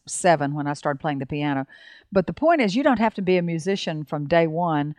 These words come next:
to just take up a new instrument. Again,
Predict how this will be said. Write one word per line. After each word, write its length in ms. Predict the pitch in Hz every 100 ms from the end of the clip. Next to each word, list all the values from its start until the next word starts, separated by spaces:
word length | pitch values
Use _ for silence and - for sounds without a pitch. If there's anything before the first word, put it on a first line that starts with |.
| _ _ _
to 60 | 208
just 320 | 180 202 -
take 260 | - 240 -
up 200 | 185 -
a 80 | 170
new 200 | 180 202
instrument. 440 | 175 175 - 143 -
Again, 440 | 180 226 196 139